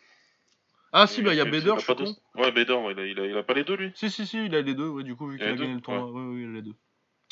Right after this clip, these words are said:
Speaker 1: Oui, non, mais, oui, mais c'est récent aussi, hein, ça va.
Speaker 2: Ouais, c'est tout récent.
Speaker 1: Mais, euh, ouais, et du coup, ouais, Pitbull qui se, depuis le temps qu'il est, parce que pour moi, euh, faut savoir que les défaites de Pitbull, c'est, euh,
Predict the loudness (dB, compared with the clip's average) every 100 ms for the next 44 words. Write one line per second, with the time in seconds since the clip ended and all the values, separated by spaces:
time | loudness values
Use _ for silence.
0 | -12 -10 -10 -10 -8 -6 -8 -8 -6 -6
1 | -2 -2 -2 -6 -14 -16 -20 -20 -20 -20
2 | _ 2 4 2 -4 -2 0 -2 -6 -12
3 | -14 -12 -12 -12 -14 -14 -18 _ -2 6
4 | 10 12 12 10 8 10 10 10 6 2
5 | 0 2 2 -2 -6 -4 -2 -4 -6 -8
6 | -8 -6 -6 -6 -8 -4 -4 -2 -6 -4
7 | -6 -6 -8 -8 -8 -8 -6 -4 0 0
8 | 2 0 -2 -2 -2 -2 -2 -2 -4 -6
9 | -4 -4 -6 -10 -8 -6 -6 -6 -4 -2
10 | -2 -2 -2 -2 -2 -2 -2